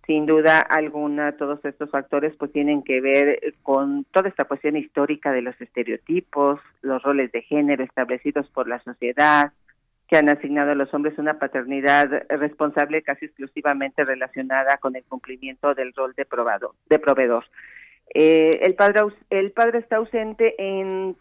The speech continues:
cuatro de cada diez hogares, así señalan las estadísticas. Es un número muy, muy alto y esto impacta mucho en efectos,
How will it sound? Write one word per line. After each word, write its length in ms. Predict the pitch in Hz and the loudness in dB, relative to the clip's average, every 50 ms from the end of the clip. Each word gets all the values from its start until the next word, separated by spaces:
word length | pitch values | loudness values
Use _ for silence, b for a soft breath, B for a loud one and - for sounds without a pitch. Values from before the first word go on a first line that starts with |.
| _ _ | _ _
cuatro 580 | - 220 240 262 285 294 - - 269 247 240 220 | 4 4 6 6 6 2 0 -4 -2 -2 -2 -2
de 640 | 196 190 190 185 185 185 180 170 180 180 - _ _ - | -2 -2 -4 -2 -4 -4 -6 -6 -8 -8 -10 _ _ -4
cada 260 | 220 233 247 247 240 | -4 -2 -2 -2 -4
diez 240 | 226 226 233 233 - | -4 -6 -8 -8 -8
hogares, 580 | 214 190 202 240 302 - - - 160 170 - - | -12 -10 -8 -10 -10 -10 -12 -12 -12 -12 -8 -8
así 240 | 165 170 - 196 202 | -8 -8 -8 -12 -10
señalan 440 | - 190 180 180 180 180 175 180 180 | -8 -8 -4 -2 -2 0 0 0 -2
las 160 | 160 156 - | -4 -4 -6
estadísticas. 880 | 151 143 - 147 143 139 175 214 _ - 175 151 - 139 139 131 127 147 | -10 -12 -8 -8 -8 -8 -8 -14 _ -12 -12 -6 0 2 2 2 2 -2
Es 140 | 147 147 | -8 -6
un 140 | 165 160 160 | -6 -6 -4
número 440 | 160 156 160 160 156 147 143 139 135 B B B B B B B B - | -4 -2 0 0 2 2 2 0 0 B B B B B B B B -4
muy, 160 | - 180 190 | 0 2 2
muy 240 | 190 190 185 170 170 | 4 4 4 4 6
alto 760 | 160 156 151 151 151 147 147 - 156 147 151 190 247 262 _ _ | 6 6 6 4 2 -2 -6 -4 -2 -2 -2 -2 -6 -8 _ _
y 240 | - 151 151 151 151 | -10 -6 -4 -2 -2
esto 220 | 151 151 - 170 | -2 -4 -6 -6
impacta 400 | 160 151 - 151 147 - - 156 | -6 -2 -2 -4 -4 0 -2 -2
mucho 520 | 147 147 147 143 143 147 - - 156 151 | -2 -2 -4 -6 -6 -8 -6 -6 -4 -4
en 200 | - - 143 143 | -4 -6 -8 -6
efectos, 800 | 143 143 143 - 151 143 - _ _ - 147 143 147 147 143 | -8 -8 -6 -4 -4 -4 -4 _ _ -4 -2 0 0 0 -2